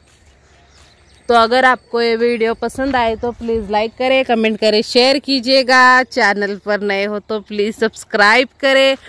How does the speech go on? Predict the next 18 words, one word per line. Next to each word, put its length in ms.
और 160
आने 340
वाले 300
ऐसे 200
ही 200
videos 520
देखने 400
के 140
लिए 260
bell 260
icon 320
को 160
press 320
करना 400
बिल्कुल 400
भी 140
मत 220
भूलिएगा। 640